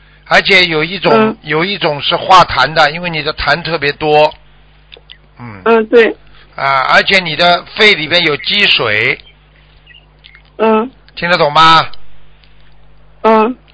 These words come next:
Speaker 1: 所以我可以告诉你，
Speaker 2: 对。
Speaker 1: 你经常只要下雨天，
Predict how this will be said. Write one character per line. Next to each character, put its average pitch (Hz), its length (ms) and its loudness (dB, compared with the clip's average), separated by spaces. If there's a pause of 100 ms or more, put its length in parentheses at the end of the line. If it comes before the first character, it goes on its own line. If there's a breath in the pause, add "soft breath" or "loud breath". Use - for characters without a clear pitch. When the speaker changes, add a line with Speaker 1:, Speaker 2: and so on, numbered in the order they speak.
(140)
Speaker 1:
所 185 220 2
以 185 120 4
我 170 180 2
可 180 100 -2
以 196 40 2
告 196 240 2
诉 165 140 -6
你， 151 220 -6
Speaker 2:
对。 277 340 2 (120)
Speaker 1:
你 160 160 -12
经 220 240 -4
常 190 400 4 (240 soft breath)
只 156 180 -10
要 202 160 4
下 202 240 4
雨 165 160 -4
天， 190 500 2